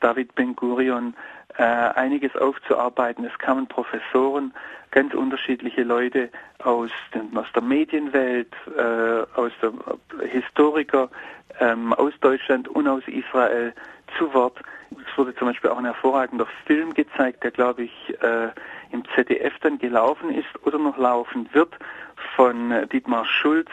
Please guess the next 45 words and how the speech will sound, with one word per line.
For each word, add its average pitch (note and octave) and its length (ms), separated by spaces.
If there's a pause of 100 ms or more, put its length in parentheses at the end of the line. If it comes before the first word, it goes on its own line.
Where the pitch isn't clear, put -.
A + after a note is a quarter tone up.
wo B2+ 100
er C3 140
die C3 140
Beziehung D3+ 600
Konrad C3+ 480
Adenauer, C3+ 760 (480)
äh, A#2 400
äh, A2 540
David B2 360
Ben-Gurion C3+ 680
versucht - 500
hat, C3 140 (200)
äh, A#2 400
in B2 120
einer, A#2+ 320
in, A#2+ 180
in A#2 200
meinen D3 360
Augen, B2+ 260
ich - 80
habe - 140
diesen B2+ 220
Film A#2+ 260
gesehen, B2+ 580
es - 80
wurde A#2 140
dann A2+ 180
eine A#2 80
Vorschau C3 440
gemacht, B2+ 340 (540)
äh, A#2 340
in, A#2+ 140
in A#2+ 180
einer A#2 140
hervorragenden C3+ 840
Art A#2+ 240
und A#2+ 140
Weise B2 300
zusammenzufassen. - 1500
Es - 160
ist - 80
ja C#3+ 80
keine B2+ 260
ganz B2 220
unkomplizierte C3 840